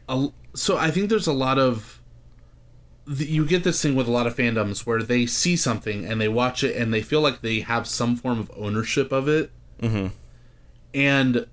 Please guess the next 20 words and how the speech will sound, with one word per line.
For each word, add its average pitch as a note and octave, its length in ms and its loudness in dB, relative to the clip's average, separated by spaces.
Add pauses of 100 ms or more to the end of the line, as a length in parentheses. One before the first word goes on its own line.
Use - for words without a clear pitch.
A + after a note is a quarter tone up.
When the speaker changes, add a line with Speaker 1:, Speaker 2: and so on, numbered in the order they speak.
(140)
Speaker 1:
so C#3+ 320 2
when C3 300 2
you A#2+ 540 2 (460)
do A#3+ 200 2
something B2 540 0
that A2 280 -2
might B2 380 -2
be A#2+ 300 2
different C#3 340 0
than A#2+ 120 2
what A#2 140 0
they're A#2 140 -2
expecting, C#3+ 440 -2
they B2 100 4
go, A#2+ 120 2
"Hey, C3+ 160 0
that's A#2 220 0
not A#2 160 0
my A#2 220 0
thing. G#2+ 420 -10